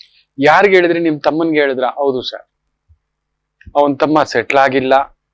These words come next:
ಒಂದ್ ಕೆಲಸದಲ್ಲಿ ನಿಂತಿಲ್ಲ, ಒಂದ್ ಬದುಕ್ ಕಟ್ಕೊಂಡಿಲ್ಲ, ಮೂರಾ ಬಟ್ಟೆ ಮಾಡ್ಕೊಂಡಿದ್ದಾನೆ. ಅಣ್ಣ ಅದಕ್ಕೆ ರಾತ್ರಿ ಹಗಲು ಕಷ್ಟಪಟ್ಟು ಅದು ಇದು ಒಂದ್ ಮಾಡಿ ಒಂದ್ ಮೂವತ್ತು ಲಕ್ಷ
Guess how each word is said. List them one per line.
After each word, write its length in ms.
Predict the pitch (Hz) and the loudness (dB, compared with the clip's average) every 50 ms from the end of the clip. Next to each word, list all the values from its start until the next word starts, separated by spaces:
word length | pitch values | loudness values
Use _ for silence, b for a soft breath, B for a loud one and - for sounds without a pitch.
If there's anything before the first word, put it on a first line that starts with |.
| _ _ _ _ _ | _ _ _ _ _
ಒಂದ್ 180 | 143 143 135 123 | -4 -4 -4 0
ಕೆಲಸದಲ್ಲಿ 600 | - 143 135 143 147 139 139 156 143 131 127 127 | 0 2 2 2 2 4 2 2 2 2 -2 -6
ನಿಂತಿಲ್ಲ, 380 | 131 135 - 147 135 135 135 135 131 131 - - _ _ _ _ _ _ _ | -6 -4 -2 -2 0 2 2 2 2 2 0 -6 _ _ _ _ _ _ _
ಒಂದ್ 260 | - 139 139 135 123 117 | -6 -4 -2 -2 0 0
ಬದುಕ್ 260 | 127 127 160 160 156 | 0 0 0 0 0
ಕಟ್ಕೊಂಡಿಲ್ಲ, 640 | - 143 123 - - 151 147 143 135 131 127 123 123 127 123 120 - _ b b | -2 -2 -2 -2 -2 -2 0 0 -2 -4 -4 -4 -4 -4 -4 -6 -10 _ b b
ಮೂರಾ 500 | - - - 160 170 190 208 214 214 220 | -6 -4 -2 0 4 4 6 6 4 4
ಬಟ್ಟೆ 240 | 208 202 180 - 208 | 4 2 2 2 2
ಮಾಡ್ಕೊಂಡಿದ್ದಾನೆ. 840 | 196 190 175 165 160 - 165 151 143 135 127 123 120 127 147 165 165 B B B B B B B - | 2 2 2 0 0 -2 -2 -2 -2 -4 -6 -6 -4 -2 -2 -2 -4 B B B B B B B -4
ಅಣ್ಣ 220 | 147 139 160 180 190 | -2 0 2 2 2
ಅದಕ್ಕೆ 360 | 196 180 160 160 160 165 143 | 0 0 -2 -2 -2 0 0
ರಾತ್ರಿ 460 | 131 135 143 165 180 175 - 196 190 | 2 2 2 2 0 0 0 2 2
ಹಗಲು 280 | 180 165 160 165 160 143 | 2 2 2 0 -2 -2
ಕಷ್ಟಪಟ್ಟು 800 | - 127 127 - - 175 165 156 143 151 135 - - 156 160 | -2 -4 -4 0 2 2 2 2 2 -4 -6 -2 0 2 4
ಅದು 220 | 147 143 143 156 156 | 4 4 2 2 0
ಇದು 180 | 156 147 151 | 0 0 -2
ಒಂದ್ 140 | 147 143 139 | -2 -2 -2
ಮಾಡಿ 180 | 135 135 147 156 | -2 -2 -2 -2
ಒಂದ್ 200 | 160 143 139 135 | -2 -2 -4 -4
ಮೂವತ್ತು 280 | 135 139 131 131 135 | -6 -6 -6 -8 -10
ಲಕ್ಷ 140 | 127 - | -10 -10